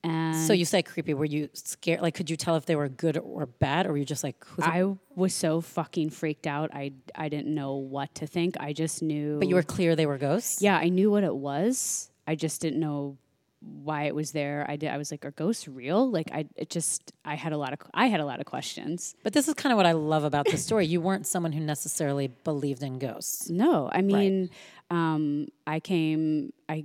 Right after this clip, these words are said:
Speaker 1: you know, I grew up in the Midwest, like, strict Irish Catholic family, went to Catholic school my whole life. And,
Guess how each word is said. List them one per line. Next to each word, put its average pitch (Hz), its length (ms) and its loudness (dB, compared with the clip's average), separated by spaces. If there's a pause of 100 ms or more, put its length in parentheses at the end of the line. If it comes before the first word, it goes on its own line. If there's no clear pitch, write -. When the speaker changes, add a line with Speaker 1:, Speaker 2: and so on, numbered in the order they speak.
Speaker 1:
you 165 120 -4
know, 160 80 0
I 156 80 -2
grew 180 160 2
up 170 100 0
in 180 60 -2
the 170 80 2
Midwest, 156 600 -2
like, 151 260 -2
strict - 600 -4
Irish 156 360 -4
Catholic 147 380 -6
family, 185 460 4
went 151 220 0
to 143 400 -4
Catholic 175 340 -2
school 165 260 -4
my 156 140 -2
whole 147 220 -4
life. 147 420 -4
And, 143 380 -6